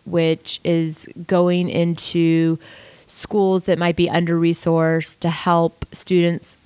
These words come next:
kinda understand things beyond just the academics. And one of the areas they touch on is just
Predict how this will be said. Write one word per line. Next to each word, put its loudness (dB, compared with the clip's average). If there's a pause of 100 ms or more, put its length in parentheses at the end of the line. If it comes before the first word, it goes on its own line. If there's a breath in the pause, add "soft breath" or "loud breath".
(120)
kinda 0
understand 2
things 0
beyond 0
just -4
the -6
academics. -2
And 0
one 2
of 2
the 0
areas 2
they -4
touch 0
on 4 (640 loud breath)
is 0
just -6